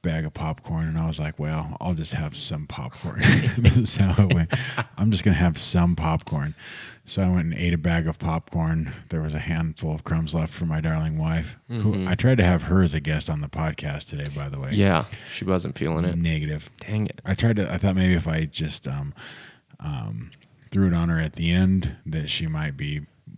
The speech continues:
Speaker 2: More rece-,
Speaker 1: yeah, re-,
Speaker 2: receptive.
Speaker 1: if, as opposed to having to think about it all week.
Speaker 2: Yeah.
Speaker 1: Negative.
Speaker 2: Nope.
Speaker 1: Nope. Not having it.
Speaker 2: Would she do it if it was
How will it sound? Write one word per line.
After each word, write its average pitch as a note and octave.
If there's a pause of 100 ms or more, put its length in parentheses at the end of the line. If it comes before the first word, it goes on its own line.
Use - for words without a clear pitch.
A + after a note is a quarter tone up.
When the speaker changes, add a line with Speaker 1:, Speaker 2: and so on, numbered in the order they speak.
(100)
Speaker 2:
More F#2+ (200)
rece-, F#2 (220)
Speaker 1:
yeah, F#2
re-, D#2
Speaker 2:
receptive. E2+
Speaker 1:
if, G2+
as F2
opposed E2+
to E2+
having D#2+
to C#2+
think E2+
about F2
it E2+
all F2+
week. F#2+
Speaker 2:
Yeah. - (240)
Speaker 1:
Negative. E2+ (200)
Speaker 2:
Nope. F#3+ (180)
Speaker 1:
Nope. F#2
Not F2
having D2
it. - (160)
Speaker 2:
Would G#2
she A2
do G#2+
it G2+
if G2
it G2
was F2+